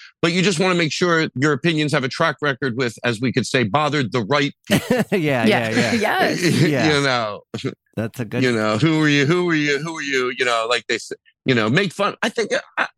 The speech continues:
Speaker 1: I hear these things as my career went on, and I always, I wish I remembered who said it, but you don't. But at least you, the, these little nuggets of brilliance. And I think it was something like, "Don't make fun of people for who they are. Make fun of, you can make fun of them for the choices they make."
Speaker 2: Yeah.
Speaker 1: You know, and,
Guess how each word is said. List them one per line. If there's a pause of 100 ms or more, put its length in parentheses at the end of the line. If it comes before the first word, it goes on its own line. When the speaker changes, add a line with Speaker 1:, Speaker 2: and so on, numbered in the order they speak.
Speaker 1:
I
hear
these
things
as
my
career
went
on,
and
I
always, (220)
I
wish
I
remembered
who
said
it,
but
you
don't.
But
at
least
you,
the, (260)
these
little
nuggets
of
brilliance.
And
I
think
it
was
something
like, (640)
"Don't
make
fun
of
people
for
who
they
are.
Make
fun
of, (260)
you
can
make
fun
of
them
for
the
choices
they
make." (240)
Speaker 2:
Yeah. (120)
Speaker 1:
You
know,
and,